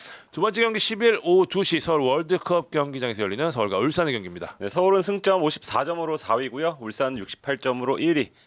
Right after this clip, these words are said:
Speaker 2: 예, 울산이 조기 우승, 예, 삼 연패를 확정한 상황이라 뭐 엄청난 타이틀이
Speaker 1: 그렇죠.
Speaker 2: 걸린 경기는 아닙니다. 예, 울산은 이천십칠 년 시월 마지막 패배 이후에 서울을 상대로 칠 년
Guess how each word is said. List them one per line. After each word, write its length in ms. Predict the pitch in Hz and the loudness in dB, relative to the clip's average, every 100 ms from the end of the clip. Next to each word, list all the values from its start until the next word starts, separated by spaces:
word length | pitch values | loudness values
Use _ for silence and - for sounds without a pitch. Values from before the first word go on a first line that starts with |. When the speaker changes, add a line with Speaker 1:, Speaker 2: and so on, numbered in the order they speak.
| - | -6
Speaker 2:
예, 40 | 101 | -4
울산이 580 | 117 123 160 160 160 | -2 2 0 0 -4
조기 360 | 147 127 127 156 | -2 -4 0 0
우승, 380 | 120 131 - 117 - - | 0 0 -2 -2 -8 -10
예, 60 | 92 | -6
삼 180 | 160 180 | -4 -2
연패를 460 | 175 165 123 131 | 0 0 2 0
확정한 440 | 139 - 156 151 147 | -2 0 2 2 4
상황이라 500 | 156 143 135 156 - - - | 2 2 2 0 -2 -10 -14
뭐 160 | - 117 | 0 0
엄청난 400 | 143 - 190 180 | 2 0 0 0
타이틀이 340 | 190 202 - | 0 -2 0
Speaker 1:
그렇죠. 320 | 135 131 117 123 | 0 2 0 0
Speaker 2:
걸린 400 | 117 107 110 104 | -2 -2 -6 -8
경기는 400 | 110 107 113 104 | -8 -8 -6 -4
아닙니다. 500 | 98 135 98 92 - - - - - | -2 -2 0 0 -2 -14 -20 -18 -4
예, 40 | 120 | 0
울산은 360 | 156 202 196 180 | 2 2 2 0
이천십칠 840 | - 196 185 185 - - 208 202 | 0 2 2 0 -4 -2 0 4
년 180 | 196 185 | 4 2
시월 320 | - 196 127 - _ - | 2 2 2 -6 _ -10
마지막 500 | 95 117 156 165 165 | -2 -2 0 -2 0
패배 320 | 175 175 175 | -2 0 -2
이후에 420 | 113 131 160 143 | -2 -2 2 2
서울을 320 | - 170 170 | 2 -2 0
상대로 400 | 160 151 151 156 | 0 0 2 2
칠 280 | 151 - 180 | 0 0 2
년 340 | 135 139 165 | 2 2 -4